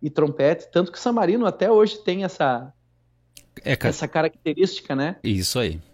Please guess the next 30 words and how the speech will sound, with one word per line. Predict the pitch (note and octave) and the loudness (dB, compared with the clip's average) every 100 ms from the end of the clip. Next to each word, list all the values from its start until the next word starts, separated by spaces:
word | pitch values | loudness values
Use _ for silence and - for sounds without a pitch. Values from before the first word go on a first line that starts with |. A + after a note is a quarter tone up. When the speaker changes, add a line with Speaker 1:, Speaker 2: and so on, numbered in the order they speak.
| _ | _
Speaker 2:
Uhum. | - E2+ D#2 D2+ E2+ G2+ _ - | -6 -4 -4 -4 -4 -6 _ -4
Cada | F#2 | -2
um | G2+ | -2
com | B2+ | 0
a | |
sua | - | 2
Speaker 1:
E | F3+ | 2
Speaker 2:
personalidade, | F#3 C3+ B2 A2+ F2+ E2+ E2 | 2 2 2 0 2 0 0
né? | D#2+ D#2+ _ _ _ _ _ - | -4 -6 _ _ _ _ _ -2
Speaker 1:
Isso, | F3 G3 - - | 0 0 -2 -8
e | E3+ | -2
um | F#3+ | 0
diferencial | F#3+ G3 G3 G3 - F3 G#3+ | 0 2 2 2 2 2 2
que | G3+ | -2
eu, | F3 D3+ | -4 -6
que | - | -2
eu | D3 | 0
acho | D#3 - | 0 -4
que | F3 | -6
eles, | E3 - - _ _ _ - | -6 -12 -20 _ _ _ -2
que | |
eles | D#3+ D#3 | -2 0
tentaram | F3 D#3+ D#3 F3 | -2 2 2 2
colocar | F#3 G3 F#3+ - D#3+ | 2 2 2 2 0
na | F#3 E3 | 0 -2
época | D#3 - - - | -2 -4 -6 -4
são, | G3+ A3 G#3+ G#3 F3+ _ | -2 -2 -4 -6 -10 _
foi | - E3+ E3 | -6 2 2
essa, | F3+ - F3+ | 2 2 2
essa, | D3+ D#3 - E3 D#3 | 2 0 0 0 -2